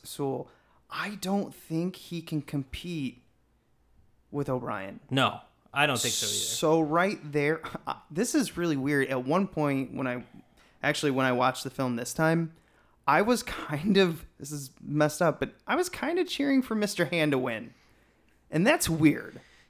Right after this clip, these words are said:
Speaker 2: Yeah, he's more, he's more charismatic. He's more likable, even though he's the bad guy in
Speaker 1: Yeah.
Speaker 2: this. So, like, yeah, you, you, it's the problem we've talked about a hundred times,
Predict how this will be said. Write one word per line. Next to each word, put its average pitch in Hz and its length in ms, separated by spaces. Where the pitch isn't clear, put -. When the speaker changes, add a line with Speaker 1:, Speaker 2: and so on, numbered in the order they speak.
Speaker 2:
Yeah, 208 300
he's 180 280
more, 185 420
he's 170 240
more 190 340
charismatic. 151 720
He's 135 260
more 135 180
likable, 143 540
even 123 180
though 113 100
he's 117 120
the 120 100
bad 107 240
guy 135 180
in 151 160
Speaker 1:
Yeah. 135 180
Speaker 2:
this. - 100
So, 120 340
like, 110 440
yeah, 156 300
you, 160 300
you, 143 120
it's 156 280
the 156 100
problem 185 500
we've 165 180
talked 131 280
about 127 160
a 113 60
hundred 117 340
times, 110 600